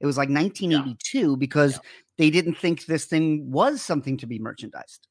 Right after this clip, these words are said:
Speaker 1: this
Speaker 2: Mm-hmm.
Speaker 1: original movie. They thought, "Okay, maybe it'll do fine in the movies, but we're not gonna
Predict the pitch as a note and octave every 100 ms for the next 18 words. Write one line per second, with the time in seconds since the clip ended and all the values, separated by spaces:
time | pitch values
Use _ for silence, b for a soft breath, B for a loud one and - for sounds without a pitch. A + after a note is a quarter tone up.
0 | _ C#3 B2+ C3+ A#2 A#2+ A#2+ A2+ A#2+ A#2
1 | C3 B2+ - b _ C#3+ D3+ B2+ A#2+ C3
2 | C#3+ C#3+ C#3 C3 - C3 C#3+ C3 C3 E3+
3 | C3+ B2 A#2 B2 B2+ B2 B2